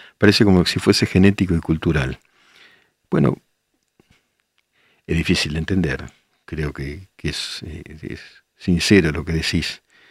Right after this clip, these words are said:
Y nos, nos pasa a todos. Pero a la vez no es difícil porque hay una, eh, corrupción muy extendida, en general, en todos los países latinoamericanos.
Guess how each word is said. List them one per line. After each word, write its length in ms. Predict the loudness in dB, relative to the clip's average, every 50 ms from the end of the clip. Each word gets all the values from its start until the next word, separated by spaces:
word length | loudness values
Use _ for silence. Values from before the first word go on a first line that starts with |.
| _ _ _ _ _ _ _ _ _ _ _ _ _ -8
Y 140 | -8 -6
nos, 200 | -4 -4 -4 -4
nos 180 | -4 -4 -4 -2
pasa 300 | 0 0 0 2 2 0
a 40 | 2
todos. 440 | 4 6 6 6 6 4 2 0 -2 -10 -20 _ _ _ _ _ _ _ _ _ _ -20 -20 _ _ _ _
Pero 140 | 0 4 6
a 20 | 8
la 60 | 8
vez 200 | 8 8 8 6
no 140 | 6 6 6
es 80 | 4
difícil 640 | 2 0 0 0 0 0 0 0 0 0 0 0 0 2
porque 320 | 4 4 4 4 4 4
hay 260 | 4 4 4 2 0 -6 _ _ _ _ _ _ _ _ _ _ _ _ -20 -18 _
una, 600 | -2 2 4 4 6 6 6 4 2 -2 -10 -20 _ _ _ _ _ _ _ _ _ _ _ _ _ -20 -20 _ -2 0
eh, 360 | 2 2 2 0 -2 -4 -4 -8 -12 -16 _ _ _ _ _ _ _ _
corrupción 680 | 4 6 6 4 2 0 2 4 4 4 4 2 0 -4 _ _ _ _ _ _ _ _ _ _ _ _ _ _ _ _
muy 320 | 4 6 6 8 8 6
extendida, 920 | 4 2 0 0 2 4 6 6 6 6 6 6 6 4 4 2 -2 -6 _ _ _ _ _ _ _ _ _ _ _ _ _ -8
en 100 | -8 -6
general, 500 | -2 0 2 4 4 6 6 6 6 4
en 120 | 2 0
todos 120 | 2 2 2
los 100 | 2 4
países 300 | 2 2 2 2 2 0
latinoamericanos. 1000 | 2 2 2 2 2 4 2 2 2 2 4 4 4 4 2 2 0 -2 -8 _